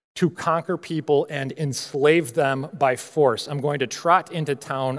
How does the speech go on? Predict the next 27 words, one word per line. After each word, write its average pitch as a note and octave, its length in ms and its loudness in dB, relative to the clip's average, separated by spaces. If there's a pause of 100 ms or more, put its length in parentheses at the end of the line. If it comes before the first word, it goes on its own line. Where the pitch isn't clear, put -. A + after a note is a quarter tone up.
on C3+ 160 -4
a A#2 80 -6
colt E3 420 2
of C#3+ 160 -2
a C3+ 80 6
donkey. C3 580 -2
I'm C3 140 -10
going C#3 180 -6
to A#2+ 60 -4
come D#3+ 360 -2
in D#3 300 -6
peace, C#3+ 440 -4
and B2+ 100 -4
I'm C3+ 120 -2
going C#3 180 -4
to A#2 60 -6
set - 380 -2
people D#3+ 300 -2
free F#3 520 0 (220)
from F3+ 420 2
their F#3 200 0
sins C#3 640 -2 (360)
by D3 160 4
laying F#3 440 2
down F3 300 2
my D#3+ 220 2
life D#3 400 -2